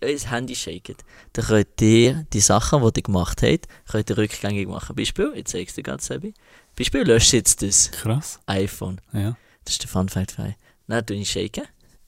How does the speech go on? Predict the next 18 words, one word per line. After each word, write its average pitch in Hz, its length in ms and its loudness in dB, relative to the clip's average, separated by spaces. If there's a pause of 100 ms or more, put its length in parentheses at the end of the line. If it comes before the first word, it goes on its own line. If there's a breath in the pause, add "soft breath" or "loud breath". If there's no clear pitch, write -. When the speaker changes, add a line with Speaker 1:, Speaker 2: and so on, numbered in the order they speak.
(380)
Speaker 1:
Es - 120 4
geht 175 200 4
eben 170 220 6
nicht, 151 220 4
wenn 127 140 -2
ich, 127 140 -8
wenn 123 100 -2
ich 135 100 -4
schon 147 140 -4
zeige. 170 320 -6
Speaker 2:
Ah, 131 120 -4
ah, 147 60 -4 (120)
ah 175 120 8
ja, 165 140 6
jetzt 165 160 0
geht's. 139 380 0
Speaker 1:
Ah 139 100 8
ja, 127 180 6